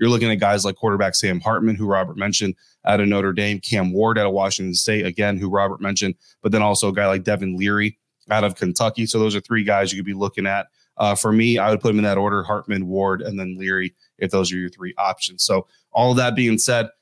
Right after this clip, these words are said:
uh, the time to compete for a starting quarterback job to me is in training camp. Uh, once training, once the season starts, you name your starter, you roll with your starter, because to me, the quarterback position is far too mental of a position for a guy to be looking over his shoulder every single snap, wondering if that snap is gonna get him benched.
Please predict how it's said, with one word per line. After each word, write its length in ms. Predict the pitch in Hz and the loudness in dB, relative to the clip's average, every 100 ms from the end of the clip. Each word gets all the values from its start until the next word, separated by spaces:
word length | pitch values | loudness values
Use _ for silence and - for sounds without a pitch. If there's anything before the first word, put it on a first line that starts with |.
| _ | _
uh, 220 | 110 113 | -2 0
the 80 | 107 | 0
time 240 | 120 135 127 | 0 2 2
to 80 | |
compete 320 | 123 110 131 127 | 0 0 0 2
for 100 | 120 | 0
a 60 | |
starting 240 | 113 120 110 | 2 0 0
quarterback 320 | 123 123 117 | 0 2 0
job 260 | 120 117 | 2 0
to 100 | 110 | 2
me 180 | 113 131 | 4 4
is 100 | 127 | 4
in 80 | 107 | 0
training 260 | 107 120 131 | 0 0 2
camp. 320 | 170 165 - _ _ | 2 0 -4 _ _
Uh, 240 | 113 104 101 | 2 2 2
once 380 | 107 120 - - | 2 0 0 -4
training, 440 | - 127 120 127 | -4 0 2 2
once 180 | 123 120 | 0 0
the 100 | 107 | 0
season 400 | - 120 117 143 | 2 2 2 0
starts, 380 | 135 151 165 110 | 2 2 0 2
you 100 | 107 | 2
name 220 | 110 113 | 2 0
your 80 | 101 | -2
starter, 320 | - 107 107 | 0 2 2
you 100 | 98 | -2
roll 200 | 98 95 | -2 -4
with 100 | 90 | -4
your 80 | 92 | -4
starter, 320 | 104 92 - | -2 -4 -6
because 320 | - 101 90 _ _ _ - | -6 -2 -2 _ _ _ -2
to 80 | 117 | 4
me, 160 | 113 120 | 4 4
the 80 | |
quarterback 400 | 104 117 113 107 | 2 0 2 0
position 340 | 107 104 101 101 | -2 -2 -2 -2
is 140 | 95 - | -6 -6
far 320 | - 127 117 | -2 2 2
too 180 | 110 117 | 2 2
mental 480 | 101 101 101 113 110 | 4 2 0 0 0
of 80 | 104 | -2
a 60 | |
position 500 | 98 104 110 - 117 113 _ - | -4 -4 -2 -2 -2 -6 _ -10
for 140 | - 104 | -4 0
a 40 | |
guy 140 | 101 | 2
to 60 | 101 | 2
be 80 | 98 | 2
looking 280 | 104 101 104 | 0 0 0
over 220 | 98 92 | 2 0
his 80 | 87 | 0
shoulder 320 | 110 95 92 | 0 0 0
every 160 | 90 | -2
single 220 | 90 95 85 | -4 -4 -2
snap, 340 | - 98 87 | -2 0 -2
wondering 300 | 95 92 90 | -2 -2 0
if 100 | 87 | -2
that 200 | 95 98 | -2 -2
snap 260 | - 101 90 | 0 -2 -4
is 60 | 95 | -4
gonna 140 | 90 | -2
get 160 | 87 90 | -2 -2
him 100 | 87 | -2
benched. 380 | 90 87 - | -2 -2 -4